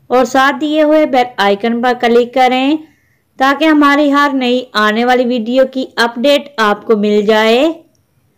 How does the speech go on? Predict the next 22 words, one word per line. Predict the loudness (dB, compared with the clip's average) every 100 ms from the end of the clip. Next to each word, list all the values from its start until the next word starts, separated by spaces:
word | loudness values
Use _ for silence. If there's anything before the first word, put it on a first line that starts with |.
| _ _ _ _ _
और | -2 -2 -2
अगर | -2 0 2
आपको | 0 -2 -2
मेरी | 0 0 -2
वीडियो | -2 0 0 0
पसंद | 0 -2 -2 -2 0
आए | 0 2 0 -2 -6 -16 _ _ _ -8
तो | -4
प्लीज | 0 2 4 4
मेरे | 4 2
चैनल | 0 0 0 -2
को | 0 -2
सब्सक्राइब | -2 -8 -4 -2 2 2 0 -2
और | -2 2
लाइक | 2 2 0 -2
ज़रूर | -2 2 2 0
कीजिए। | -2 -4 0 2 4 2 -2 -8 _ _ _ _ _ _ _ _ _ _ _ _ _ -4
नाखूनों | 0 0 2 0
की | 0 2
हिफाजत | 2 0 0 0 0 -4 -2
के | -2
लिए | 0 0 2